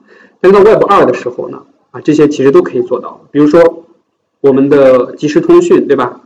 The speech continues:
啊，我们的这个在线视频，啊，包括，包括就是说我们，啊，去，啊，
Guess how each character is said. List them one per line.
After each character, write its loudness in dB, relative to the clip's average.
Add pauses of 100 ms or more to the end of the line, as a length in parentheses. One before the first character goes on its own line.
啊， -20
我 -12
们 -4
的 0
这 0
个 -12 (280)
在 2
线 0
视 -2
频， -6 (400)
啊， -16
包 0
括， 0 (200)
包 2
括 0
就 0
是 0
说 -2
我 -2
们， -6
啊， -18
去， -10 (140)
啊， -20